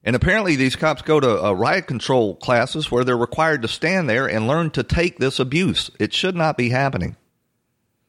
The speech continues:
The reason it is happening is because there's no consequences from these, uh, social justice Marxist idiots. Drag 'em behind the line, arrest them, throw 'em in jail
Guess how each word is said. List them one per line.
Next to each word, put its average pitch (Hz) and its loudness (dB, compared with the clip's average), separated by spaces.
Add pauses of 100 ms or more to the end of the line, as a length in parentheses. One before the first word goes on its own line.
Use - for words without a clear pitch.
(640)
The 110 0
reason 156 2
it 139 0
is 196 2
happening 131 -2
is 147 -2
because 143 -2
there's 131 -2
no 151 0
consequences 131 -4 (1120)
from 127 -2
these, 110 -2 (180)
uh, 82 -2
social 135 -2
justice 117 -2
Marxist 107 -2
idiots. 95 -4 (2000)
Drag 120 0
'em 196 -2
behind 170 0
the 185 2
line, 139 0
arrest 110 0
them, 143 -2
throw 127 0
'em 185 2
in 156 0
jail 127 0